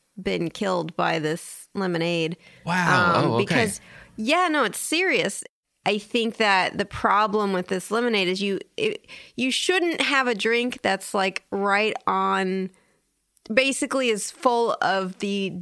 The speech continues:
Speaker 1: daily maximum caffeine that you should have. Uh,
Speaker 2: <laughs> Yeah.
Speaker 1: because if someone has it or has two or something, or, or has a caffeine sensitivity and it's not, like, super clearly labeled, like,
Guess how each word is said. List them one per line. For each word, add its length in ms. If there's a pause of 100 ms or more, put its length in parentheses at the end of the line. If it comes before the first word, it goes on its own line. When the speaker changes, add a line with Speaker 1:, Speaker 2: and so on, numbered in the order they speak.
Speaker 1:
daily 380
maximum 640
caffeine 480
that 140
you 120
should 320
have. 640 (680)
Uh, 60
Speaker 2:
<laughs> 0 (520)
Yeah. 420
Speaker 1:
because 720
if 180
someone 420
has 460
it 300 (580)
or 220
has 380
two 380
or 100
something, 460
or, 160
or 240
has 300
a 40
caffeine 440
sensitivity 720
and 80
it's 180
not, 240
like, 220
super 480
clearly 460
labeled, 400
like, 220